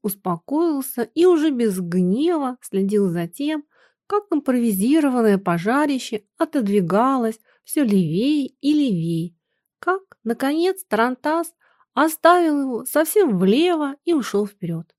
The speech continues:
Колёса мягко катились по накатанной дороге, а голова пристяжной с длинными ушами выделялась на красноватом фоне степи. "А по весне хлеб хорош был?" спросил Пётр Егорович –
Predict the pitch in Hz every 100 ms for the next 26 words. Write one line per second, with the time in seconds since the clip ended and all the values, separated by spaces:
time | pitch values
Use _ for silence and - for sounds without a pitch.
0 | _ _ _ _ 285 349 427 247 196 214
1 | 220 185 - 170 - 247 269 233 208 -
2 | 175 185 320 339 285 262 226 202 185 170
3 | 170 - _ _ _ - 202 190 196 196
4 | 196 190 170 - 175 165 185 294 254 -
5 | _ _ 190 180 233 359 349 330 302 285
6 | - - 185 175 180 - _ _ _ -
7 | 202 175 190 202 320 320 277 - _ -
8 | 196 196 202 190 185 277 330 269 - -
9 | 185 185 190 - 190 180 165 - _ _
10 | _ _ _ _ - 202 339 311 - 233
11 | 254 247 233 - 240 285 349 247 214 185
12 | _ _ _ - 185 180 285 330 277 277
13 | 254 240 190 202 190 170 -